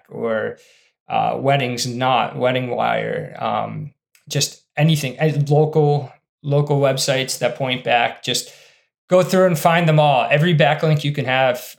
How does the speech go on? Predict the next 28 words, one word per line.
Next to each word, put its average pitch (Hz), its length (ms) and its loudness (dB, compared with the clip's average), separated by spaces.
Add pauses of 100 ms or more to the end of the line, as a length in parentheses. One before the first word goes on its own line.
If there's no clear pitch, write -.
um, 123 300 -2
is 135 120 -4
gonna 135 180 0
help 135 200 0
you 120 180 0
out. 120 360 2 (180)
That 190 140 4
means 196 180 2
all 180 140 6
your 185 100 0
social 170 340 2
media. 196 600 2 (880)
And 165 140 4
then 175 100 4
also 170 800 2
what 170 140 2
is 156 140 4
important 147 380 2
too 180 180 2
is 156 500 0 (120)
what 160 160 4
I 160 120 4
would 156 160 -2
call, 147 480 2
uh, 127 320 2
research. 131 600 0
So, 160 220 4
like, 151 360 0